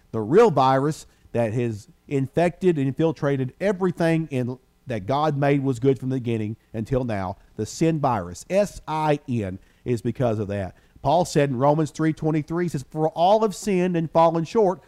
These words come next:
of the glory of God." And he says then in, uh, six twenty-three of Romans, he says that payment for that, the wages of sin is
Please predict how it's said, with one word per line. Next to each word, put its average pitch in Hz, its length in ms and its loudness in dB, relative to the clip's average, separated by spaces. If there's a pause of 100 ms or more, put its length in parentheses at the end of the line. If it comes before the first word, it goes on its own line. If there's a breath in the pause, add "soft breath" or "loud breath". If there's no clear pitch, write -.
(200 soft breath)
of 143 100 2
the 160 80 0
glory 131 360 2
of 151 100 0
God." 156 420 -2 (260 soft breath)
And 123 140 -2
he 127 80 0
says 131 320 -2
then 139 180 0
in, 131 180 -2 (300)
uh, 104 220 -4
six - 280 -6
twenty-three 131 440 -2
of 113 140 0
Romans, 143 400 0
he 139 100 0
says 143 400 0 (200 soft breath)
that 110 200 -2
payment 175 380 0
for 170 100 -2
that, 175 340 2 (300 soft breath)
the 117 100 2
wages 180 600 4
of 135 100 2
sin 151 380 0 (240 soft breath)
is 160 540 4